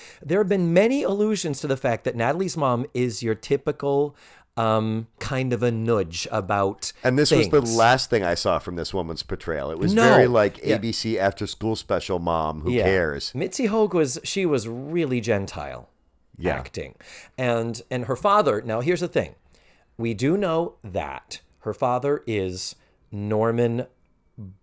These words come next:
Speaker 1: Burton.
Speaker 2: He's clearly on call at the hospital for something, 'cause
Speaker 1: Yeah.
Speaker 2: they mentioned that,
Speaker 1: But we
Speaker 2: so.
Speaker 1: met him in an earlier episode.
Speaker 2: Oh, okay. I see we did
Speaker 1: And
Speaker 2: actually see
Speaker 1: Norman
Speaker 2: him.
Speaker 1: Burton is a very middle-aged Jewish doctor kind of a guy. He was,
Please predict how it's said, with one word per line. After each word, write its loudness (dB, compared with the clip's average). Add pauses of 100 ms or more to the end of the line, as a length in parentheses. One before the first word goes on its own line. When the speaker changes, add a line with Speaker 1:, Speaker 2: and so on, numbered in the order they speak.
Speaker 1:
Burton. 0 (400)
Speaker 2:
He's -8
clearly -2
on -2
call 4
at -2
the 0
hospital 0
for -12
something, -6
'cause -6
Speaker 1:
Yeah. 2
Speaker 2:
they -4
mentioned -4
that, -8
Speaker 1:
But 2
we 0
Speaker 2:
so. -2
Speaker 1:
met 2
him -2
in -2
an 0
earlier 2
episode. 0
Speaker 2:
Oh, 8
okay. 0
I -4
see -8
we 0
did 2
Speaker 1:
And 0
Speaker 2:
actually -6
see 2
Speaker 1:
Norman 2
Speaker 2:
him. -6
Speaker 1:
Burton 0 (200)
is 2
a 2
very -2 (440)
middle-aged 0
Jewish -2
doctor -4
kind -6
of -4
a -2
guy. -4
He -4
was, -2